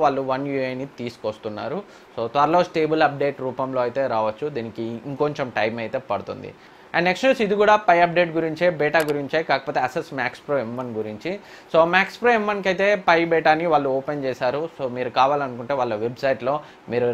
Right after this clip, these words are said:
request చేస్తే వాళ్ళు మీకు beta అప్‌డేట్ని అయితే పంపిస్తారు. కాకపోతే bugs ఉంటాయి, భరించేలా ఉంటేనే అప్‌డేట్కి request చేసుకోండి,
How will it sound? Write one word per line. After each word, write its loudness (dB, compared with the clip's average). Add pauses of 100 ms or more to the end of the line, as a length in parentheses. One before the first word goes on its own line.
request -2
చేస్తే -2
వాళ్ళు -2
మీకు -6 (160)
beta 4
అప్‌డేట్ని -2
అయితే -6
పంపిస్తారు. -4
కాకపోతే 0 (120)
bugs 0
ఉంటాయి, -2 (120)
భరించేలా 0 (100)
ఉంటేనే -4 (420)
అప్‌డేట్కి -2
request -4
చేసుకోండి, -2